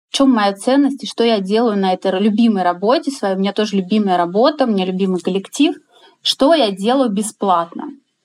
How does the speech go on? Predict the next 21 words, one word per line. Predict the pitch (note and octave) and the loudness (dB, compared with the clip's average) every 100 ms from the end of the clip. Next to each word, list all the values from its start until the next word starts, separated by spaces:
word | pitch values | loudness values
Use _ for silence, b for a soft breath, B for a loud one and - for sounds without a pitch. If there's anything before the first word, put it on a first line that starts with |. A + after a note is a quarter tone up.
| - | -4
То | F#3+ | -2
есть | C4+ | 2
у | |
меня | E4 G#4 | 4 4
есть | D#4+ - | 0 -2
инструкция, | B3 A#3 - A#3+ A#3 - G3+ G3 F#3+ | -4 -2 -2 -2 -4 -6 -4 -2 0
да, | A3+ C4 | 2 2
я | G3+ F#3 A#3 D4 C#4 B B B _ | 0 0 0 0 -2 B B B _
прохожу | A#3 A#3 B3 B3 D4 | -2 2 2 2 0
там | C#4 G3+ G3+ | 0 -2 0
аудит | G#3 B3 A3 B3+ D4 D4+ C#4+ - _ - | 0 0 0 2 2 2 -2 -12 _ -6
успешно, | B3+ - - C4+ C4 C4 G#3+ | -6 -4 0 2 2 -2 -4
доказываю | G#3 G#3 A#3+ A3+ G#3+ G#3+ | -2 0 0 0 -2 -2
аудиторам, | A3+ B3 A#3 C#4+ D4 C4+ B3 A3+ A3+ b b b | 0 0 0 2 2 0 -2 -2 -6 b b b
получаю | - G#3+ A3+ C4+ B3 A3 | -2 0 0 2 2 2
аудиторские | G#3 G#3+ G#3+ G3+ - A3+ | -2 -6 -8 -8 -4 -2
заключения | B3 C4+ C#4 D4+ D#4 C#4+ C#4 | 2 2 2 2 2 2 2
положительные, | C4 A#3+ A#3+ B3 A#3 A#3+ A3+ G#3+ G#3+ B B | 2 0 0 -2 -4 -4 -2 -4 -6 B B
и | G#3+ | 0
я | A#3+ B3+ | 2 2
там | B3 A3 | 2 0